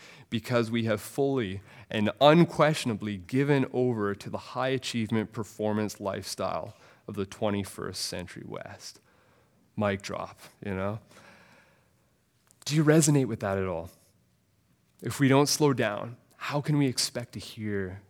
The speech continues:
God's voice? Our spiritual lives are often described as, as walking with God, right? We hear that lingo a lot.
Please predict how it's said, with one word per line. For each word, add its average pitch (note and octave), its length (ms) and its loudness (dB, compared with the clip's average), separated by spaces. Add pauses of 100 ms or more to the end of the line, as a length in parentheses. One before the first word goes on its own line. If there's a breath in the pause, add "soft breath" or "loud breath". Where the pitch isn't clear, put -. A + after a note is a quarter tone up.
(100)
God's F#2+ 300 -14
voice? F#2 640 -16 (920)
Our C3 60 -2
spiritual C#3 640 2
lives G#2+ 500 0
are A#2+ 120 -2
often A#2 300 4
described A#2 520 -4
as, G#2+ 120 -4
as A2 240 -6
walking B2 580 4
with G#2+ 180 0
God, F#2 340 -4 (180)
right? A#2+ 260 -4
We G#2+ 100 -6
hear A#2 140 2
that A2+ 160 4
lingo G#2+ 380 0
a - 20 -4
lot. G#1 380 -6